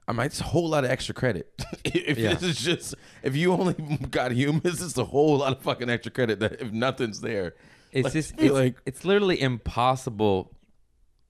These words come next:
Speaker 2: for there not to be
Speaker 1: <laughs>
Speaker 2: aliens.
Speaker 1: Yeah.
Speaker 2: You know, they're like, the, it, there
Speaker 1: Something,
Speaker 2: has
Speaker 1: yeah.
Speaker 2: to be for
Speaker 1: Yeah.
Speaker 2: just the,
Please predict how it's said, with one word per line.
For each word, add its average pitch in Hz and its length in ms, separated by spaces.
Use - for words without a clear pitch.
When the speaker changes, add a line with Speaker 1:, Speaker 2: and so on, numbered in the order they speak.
Speaker 2:
for 113 280
there 101 260
not 95 640
to 101 100
be 85 120
Speaker 1:
<laughs> 82 120
Speaker 2:
aliens. 147 240
Speaker 1:
Yeah. 113 260
Speaker 2:
You 95 80
know, 92 140
they're 104 200
like, 107 280
the, 98 100
it, - 80
there 104 120
Speaker 1:
Something, 110 340
Speaker 2:
has 101 400
Speaker 1:
yeah. 90 60
Speaker 2:
to 107 100
be 85 320
for 107 120
Speaker 1:
Yeah. 101 80
Speaker 2:
just 110 340
the, 98 320